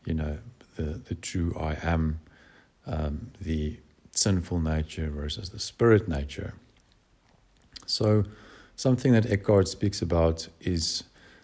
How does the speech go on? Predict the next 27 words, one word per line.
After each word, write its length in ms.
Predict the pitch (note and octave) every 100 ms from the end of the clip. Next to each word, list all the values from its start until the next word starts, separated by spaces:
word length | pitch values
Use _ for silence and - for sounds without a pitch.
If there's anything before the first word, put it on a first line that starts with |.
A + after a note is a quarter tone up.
| _ -
the 120 | F#2+
way 240 | F2+ F#2+
that 160 | G2+ G2
the 200 | - -
ego 240 | G#2+ G2
is 220 | F#2 E2+ E2+
reactive. 720 | E2+ F#2 F2 - D#2 D#2+ - _ _ _ _ _ _ _ _ _ _ _ _ - - _ -
Now, 140 | F#2+
you 100 | F#2
can 140 | G2+
think 200 | G2+ A#2
of 120 | G#2 F#2
it 100 | F2+
like 240 | F2+ E2
this. 340 | G2 F#2 - - _ _ _ _ -
This 160 | G#2
is 80 | A#2
just 180 | A#2 F2
one 520 | D#2+ F2 G2 F2+ E2 -
small 340 | - - G2+
little 220 | F#2 E2+ D#2+
thing. 420 | - F#2+ E2 D#2+ - _ _ - _ _
But 300 | - G2 -
the 180 | - B2
ego 420 | C#3 A#2 A2+ A2
or 380 | A2 G#2 G2 F#2+
you 840 | C2 F#2 F2+ G#2 B2+ F#2 F#2+ B2